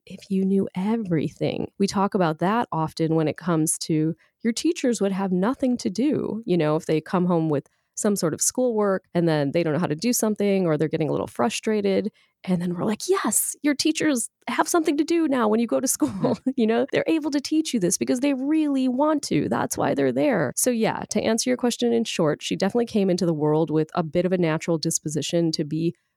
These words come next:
Speaker 1: open-minded and to have a bit of a growth mindset, but we've worked on it a lot as
Speaker 2: Mm.
Speaker 1: well.
Speaker 2: Mm. That's great. That's great. Well, it's also good that, that she can,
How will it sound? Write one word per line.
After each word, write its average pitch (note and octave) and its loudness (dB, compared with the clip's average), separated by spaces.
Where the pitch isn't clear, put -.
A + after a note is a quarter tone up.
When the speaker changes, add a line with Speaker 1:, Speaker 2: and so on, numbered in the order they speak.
Speaker 1:
open-minded A3+ 0
and E3+ 0
to F3 0
have E3+ -2
a E3+ 2
bit D#3+ 0
of D#3 -2
a E3 0
growth D#3 -2
mindset, G3+ -2
but E3 -2
we've E3+ -2
worked E3 -2
on E3 -2
it D3+ -2
a D#3+ -4
lot C#3 -4
as - 0
Speaker 2:
Mm. A3+ -4
Speaker 1:
well. - -6
Speaker 2:
Mm. A#2 -4
That's E3+ -4
great. C3 0
That's B2+ -4
great. A#2 -4
Well, B2 0
it's D3+ -2
also F#3+ 2
good C3+ 0
that, B2 -2
that A2 -6
she A#2+ -4
can, A#2 -4